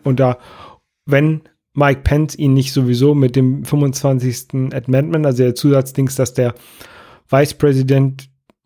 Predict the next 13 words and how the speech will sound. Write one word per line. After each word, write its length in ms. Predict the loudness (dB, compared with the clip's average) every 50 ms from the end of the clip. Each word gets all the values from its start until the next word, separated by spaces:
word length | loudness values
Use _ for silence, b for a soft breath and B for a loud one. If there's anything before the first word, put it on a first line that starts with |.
| _ _ -2
den 140 | -2 0 0
Präsidenten 640 | 0 0 0 2 2 0 0 -2 -6 -6 -6 -4
irgendwie 360 | -2 0 0 2 2 2 0
vom 560 | -2 -6 -4 -2 -2 0 0 -2 -6 -8 -12 _ _ _ _ _ _ _ _ _ -12 -12 -12 -8 -4
Amt 280 | 0 0 0 0 0
holen 200 | 0 0 0 0
kann, 420 | 0 0 0 0 0 -2 -2 -2 0
wenn 180 | 0 0 0
der 360 | 0 0 0 -2 -2 -4 -4
unfit 340 | -4 -2 -2 -2 -2 -4 -2
for 140 | -2 -2 -2
office 280 | -2 -2 -4 -4 -2 -2
ist 320 | -2 -2 -4 -6 -10